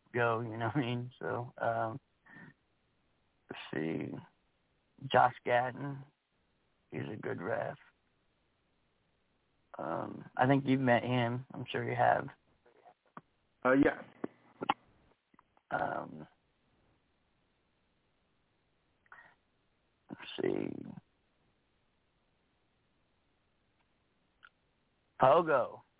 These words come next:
Speaker 1: Pogo is a great ref. Like,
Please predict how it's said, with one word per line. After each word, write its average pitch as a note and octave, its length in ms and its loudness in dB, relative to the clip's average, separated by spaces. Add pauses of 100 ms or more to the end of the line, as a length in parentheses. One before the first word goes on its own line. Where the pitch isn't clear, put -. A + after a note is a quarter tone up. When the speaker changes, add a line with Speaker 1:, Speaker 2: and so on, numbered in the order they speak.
(1300)
Speaker 1:
Pogo D3+ 480 4
is C#3 220 -2
a C3+ 140 -2
great A#2+ 520 -2 (240)
ref. A#2 420 6 (840)
Like, B2 320 4